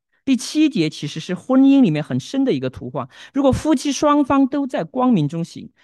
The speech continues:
他们才可能真正的、更深的彼此相交。今天许多基督徒夫妻之间的隔阂，根源不在于沟通的技巧。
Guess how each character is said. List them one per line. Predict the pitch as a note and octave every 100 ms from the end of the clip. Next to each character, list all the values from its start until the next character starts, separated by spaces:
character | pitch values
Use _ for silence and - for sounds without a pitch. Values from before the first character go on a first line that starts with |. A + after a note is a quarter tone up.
| _
他 | - G3+
们 |
才 | - C#3
可 | C#3
能 | A#2 A#2
真 | - G3 G3 G3
正 | A#3+ F#3 C3
的、 | - - _
更 | G3+ G3 C3
深 | B2 - F3+ E3+ E3+
的 | C#3 A2+ _
彼 | B2 C3 F3
此 | - A2
相 | - B2 A#2
交。 | A#2 A2 - _ _ - _
今 | - C#4+
天 | C#4+ C#4+
许 | - E3
多 | F3
基 | F3 C4 B3+
督 | C4+
徒 | - D3+
夫 | G#3+
妻 | G3+ G3+
之 | F3+
间 | G3 F#3
的 | D#3
隔 | - C#3 G3
阂， | - B2 G#2+ - _ _ _
根 | - D4+ D#4 C#4+
源 | C#3 A#2 C#3+
不 | -
在 | E3+ A#3+ E3+
于 | C3
沟 | - G3+
通 | G3 F3
的 |
技 | C#3 F#3+
巧。 | B2+ -